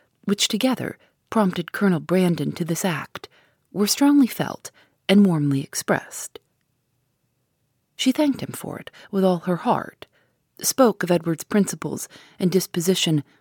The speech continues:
with that praise which she knew them to deserve, and promised to undertake the commission with pleasure,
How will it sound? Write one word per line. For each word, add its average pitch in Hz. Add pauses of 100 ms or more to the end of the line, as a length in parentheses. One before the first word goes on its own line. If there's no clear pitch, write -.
(240)
with 180
that -
praise 190 (300)
which 190
she 208
knew 208
them 185
to 165
deserve, 180 (840)
and 220
promised - (240)
to -
undertake 190
the 175
commission 170
with 175
pleasure, -